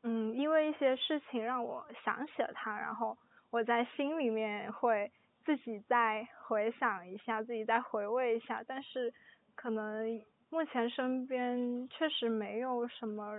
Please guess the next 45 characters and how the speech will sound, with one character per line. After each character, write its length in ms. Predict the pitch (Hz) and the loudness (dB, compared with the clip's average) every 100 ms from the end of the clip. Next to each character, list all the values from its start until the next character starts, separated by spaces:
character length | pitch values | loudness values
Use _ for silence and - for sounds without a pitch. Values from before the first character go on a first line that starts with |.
| 208 | -10
人 380 | 220 214 202 226 - - _ _ | -2 -2 -2 -6 -8 -20 _ _
能 200 | 226 220 | -2 0
够 400 | 262 254 247 233 | 4 4 6 4
再 600 | 233 254 240 233 233 226 - _ _ _ | 0 2 2 4 2 0 -6 _ _ _
跟 320 | - 277 277 262 | 0 2 4 4
我 120 | 208 | 4
一 180 | 220 320 | 2 -2
起 260 | - 220 | -4 -8
去 340 | 202 - 247 214 | -6 -2 2 2
回 400 | 214 - 185 185 | 2 0 0 -2
顾 300 | - 220 214 | -6 -4 -2
这 180 | 214 | -2
一 40 | 208 | -2
段 200 | 214 214 | -4 -4
经 260 | 214 208 | -4 -4
历， 200 | 214 214 208 | -4 -2 -2
然 160 | 202 | -2
后 240 | 202 233 220 | -2 -4 -4
跟 180 | 226 | -2
我， 200 | 226 214 202 - - _ _ | -2 -2 -6 -10 -20 _ _
跟 120 | - | 0
我 120 | 254 233 | 4 4
一 80 | |
起 400 | 240 - 220 208 208 | 2 -4 -6 -6 -4
就 120 | 226 | -4
是 280 | - 220 208 | -2 -2 0
发 200 | 233 247 | 2 0
出 160 | 247 262 | 0 -2
一 140 | 254 | -2
些 440 | - 254 240 233 240 | 2 2 4 0 2
共 300 | 381 359 269 | 4 6 6
鸣 320 | 226 202 190 | 2 0 -4
吧， 200 | 220 214 | -4 -4
我 120 | - | -6
觉 200 | 226 202 | -8 -8
得。 120 | 214 - - _ | -8 -12 -20 _
所 120 | 254 | 0
以 160 | 247 233 | 4 4
当 280 | 233 240 277 | 4 2 0
时 580 | - 240 220 214 214 226 | -4 0 2 2 0 -2
听 240 | - 269 269 | -4 -2 0
到 300 | 269 262 233 | 2 2 2
的 100 | 226 | -2
时 140 | - | -4
候 380 | 214 233 220 220 | -6 -4 -2 -4